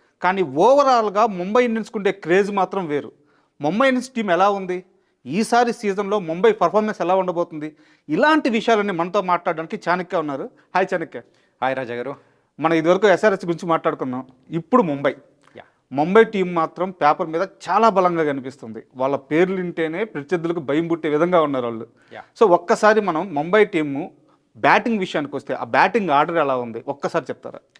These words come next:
Speaker 2: బ్యాటింగ్ ఆర్డర్ విషయం కంటే ముందు మనం మాట్లాడుకోవాల్సిన పాయింట్ అయితే ఒకటి ఉంది. ఓ, జస్మిత్ బుమ్రా.
Speaker 1: మ్మ్.
Speaker 2: ఓ, మెయిన్గా తను ఒక కీ బౌలర్ మన ఇండియన్ టీంకి and
Speaker 1: అవును.
Speaker 2: అలాగే ముంబై ఇండియన్స్కి కూడా.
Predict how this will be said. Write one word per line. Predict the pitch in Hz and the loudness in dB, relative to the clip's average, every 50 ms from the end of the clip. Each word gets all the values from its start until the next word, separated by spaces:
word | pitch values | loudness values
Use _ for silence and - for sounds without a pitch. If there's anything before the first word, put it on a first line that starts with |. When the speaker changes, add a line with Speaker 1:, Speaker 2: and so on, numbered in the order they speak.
| _ _ _ _ _ _ _ _ _ _ _ - | _ _ _ _ _ _ _ _ _ _ _ -20
Speaker 2:
బ్యాటింగ్ | 113 98 90 104 113 123 - 147 143 | -18 -12 -8 -8 -8 -6 -8 -8 -6
ఆర్డర్ | 135 135 123 135 127 | -6 -6 -6 -6 -10
విషయం | 120 117 - - 123 113 | -12 -12 -12 -14 -14 -14
కంటే | 110 110 110 127 120 | -14 -12 -12 -12 -12
ముందు | 110 107 113 117 131 | -12 -12 -12 -10 -10
మనం | 127 120 107 104 104 | -10 -10 -10 -10 -12
మాట్లాడుకోవాల్సిన | 101 95 98 - - 104 104 98 104 98 - - 104 101 _ - | -12 -14 -14 -12 -12 -12 -10 -10 -12 -12 -12 -16 -20 -18 _ -14
పాయింట్ | 101 104 104 98 104 | -14 -14 -14 -16 -16
అయితే | 92 90 90 | -16 -14 -14
ఒకటి | 123 113 95 - - | -14 -14 -14 -16 -20
ఉంది. | 78 76 67 _ _ _ _ _ _ _ _ _ 113 | -20 -20 -20 _ _ _ _ _ _ _ _ _ -14
ఓ, | 110 110 107 104 104 104 | -12 -12 -12 -12 -14 -14
జస్మిత్ | 107 101 110 104 _ 139 123 - | -14 -14 -14 -14 _ -16 -16 -14
బుమ్రా. | - 101 92 - - - _ _ _ _ _ _ _ _ - | -14 -16 -16 -16 -18 -20 _ _ _ _ _ _ _ _ -14
Speaker 1:
మ్మ్. | 120 113 110 104 | -12 -10 -10 -8
Speaker 2:
ఓ, | 113 127 131 127 - | -8 -8 -8 -10 -12
మెయిన్గా | 127 117 123 135 151 147 131 131 147 170 165 156 - - | -12 -10 -8 -8 -8 -6 -6 -6 -6 -6 -6 -8 -10 -10
తను | 117 117 | -8 -8
ఒక | 113 110 139 | -8 -6 -8
కీ | 120 - - - - 147 160 | -10 -10 -14 -14 -12 -12 -12
బౌలర్ | 160 113 - 107 107 107 120 127 - - _ | -12 -12 -12 -10 -8 -6 -6 -8 -8 -12 _
మన | 113 107 110 | -14 -14 -12
ఇండియన్ | 113 104 104 113 120 123 123 117 | -12 -12 -10 -8 -6 -6 -6 -6
టీంకి | 120 123 117 113 110 113 - 135 - - _ _ _ | -8 -8 -8 -10 -10 -12 -14 -16 -16 -18 _ _ _
and | - - | -12 -10
Speaker 1:
అవును. | 127 110 | -10 -8
Speaker 2:
అలాగే | 95 104 113 120 113 123 | -6 -4 -4 -4 -4 -6
ముంబై | 131 117 110 110 123 123 123 | -8 -8 -8 -2 0 0 0
ఇండియన్స్కి | 110 104 101 110 110 107 - - - | 0 -2 -6 -8 -10 -10 -12 -16 -18
కూడా. | - - - | -18 -18 -20